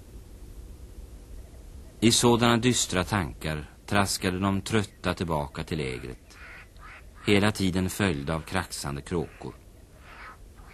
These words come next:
Så sent som i juni hade de varit gäster i Elrons vackra hus, och fastän hösten nu kröp emot vinter, tycktes det ha gått år sedan den sköna tiden.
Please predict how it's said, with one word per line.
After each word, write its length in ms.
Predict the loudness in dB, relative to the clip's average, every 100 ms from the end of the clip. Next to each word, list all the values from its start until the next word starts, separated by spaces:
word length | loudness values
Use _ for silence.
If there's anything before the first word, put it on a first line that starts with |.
| -20 -20 -18
Så 220 | -4 2 4
sent 300 | 6 6 4
som 160 | 2
i 40 | 2
juni 500 | 4 4 4 2 0
hade 280 | 2 4
de 100 | 4
varit 260 | 6 4 4
gäster 400 | 2 2 0 2
i 240 | 2 2
Elrons 460 | 2 2 2 2 0
vackra 320 | -2 -2 -4
hus, 500 | -4 -4 -6 -6 -8 -12 -18 -18 -18 -18 -20 -20 -12
och 100 | -2
fastän 320 | 2 4 6 4
hösten 500 | 6 4 0 2 4
nu 100 | 4
kröp 360 | 4 4 4
emot 220 | 0 0
vinter, 500 | 2 2 0 -6 -10 -10 -20 -20 -20 -20 -20 -20 -2
tycktes 340 | 0 2 2
det 100 | 6
ha 60 | 6
gått 200 | 6 4
år 240 | 6 6
sedan 480 | 4 2 4 2 2
den 280 | 2 2 0
sköna 400 | -2 0 0 -2
tiden. 420 | -4 -6 -6 -14